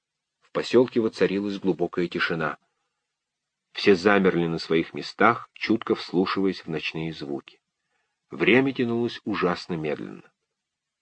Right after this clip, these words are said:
Внезапно Рюк поднял руку. «Они идут», — прошептал вождь, поняв движение Рюка.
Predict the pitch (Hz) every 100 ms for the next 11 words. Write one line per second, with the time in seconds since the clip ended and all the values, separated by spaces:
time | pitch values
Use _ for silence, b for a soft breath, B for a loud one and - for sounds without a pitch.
0 | _ _ _ - 85 104 101 117 110 101
1 | 113 - 101 98 104 101 92 - - _
2 | _ _ _ _ _ _ _ _ _ _
3 | 80 82 85 92 92 - - - - -
4 | 82 76 73 104 - - 85 87 87 80
5 | 82 87 82 85 85 78 53